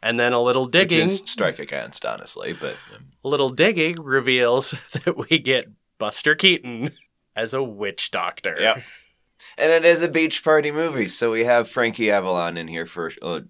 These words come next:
Speaker 2: little bit, and Annette Funicello.
Speaker 1: So on theme,
Speaker 2: Mm-hmm.
Speaker 1: but absolutely irresistible.
Speaker 2: Yeah, we just kinda have to.
Speaker 1: <laughs> I love these serendipitous movies.
Speaker 2: Mm-hmm.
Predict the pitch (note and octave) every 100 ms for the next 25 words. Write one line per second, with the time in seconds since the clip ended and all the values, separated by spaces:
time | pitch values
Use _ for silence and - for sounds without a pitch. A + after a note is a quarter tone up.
0 | - F2+ E2 D#2 - D#2 E2+ - F#2 -
1 | _ _ - G2 F#2 - F#2 F2 - D#2
2 | D2 C#2+ D2 F2 _ _ - G3 F3+ E3
3 | C3+ B2 A#2+ D#3+ _ _ _ - D#3 D3+
4 | D#3+ F3+ F3+ _ _ _ _ - B2 -
5 | B2 A2+ C3 B2 A2+ A#2 A2 G#2 G#2 F#2+
6 | - D2 D#2 C#2+ E2 E2 E2 E2+ E2+ E2
7 | E2+ F2+ - F#2+ F2 E2+ - E2+ D2+ -
8 | - G3 D#3 - - A3 - - - G3
9 | - - - - - _ - - F#3+ G3
10 | C#3 C#3 - A#2 C#3 B2 G#2 F#2+ E2+ -
11 | G2 G2 G2+ G2 G#2 G#2 - G#2 G2+ G#2
12 | A#2+ A#2 C3+